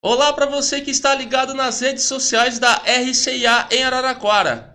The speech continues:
Meu nome é Rafael Zocco e trarei as informações envolvendo esportes. Corinthians e Palmeiras estrearam na temporada dois mil e vinte em partidas realizadas pela Florida Cup.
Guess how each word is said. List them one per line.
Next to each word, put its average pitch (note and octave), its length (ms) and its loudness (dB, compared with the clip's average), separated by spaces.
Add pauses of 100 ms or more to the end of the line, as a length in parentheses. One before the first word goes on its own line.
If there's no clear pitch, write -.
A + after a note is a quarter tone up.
Meu D#3 120 -6
nome D#3 200 0
é D3+ 40 0
Rafael G3 440 2
Zocco C4 460 -4
e D4+ 80 -4
trarei A#3 460 2
as A#3 100 -2
informações A3+ 680 -4
envolvendo G#3+ 420 -2
esportes. - 720 0 (640)
Corinthians D#4 480 -2
e B3 60 -4
Palmeiras G#3+ 580 0
estrearam A#3 480 0
na A3+ 100 -4
temporada A3 540 -4
dois B3 240 -6
mil C#4 160 -6
e A3+ 60 -6
vinte C4+ 460 -8
em D4+ 200 -8
partidas B3+ 500 -4
realizadas A3+ 680 -2
pela A3 260 -2
Florida G#3 580 -2
Cup. G3+ 360 -10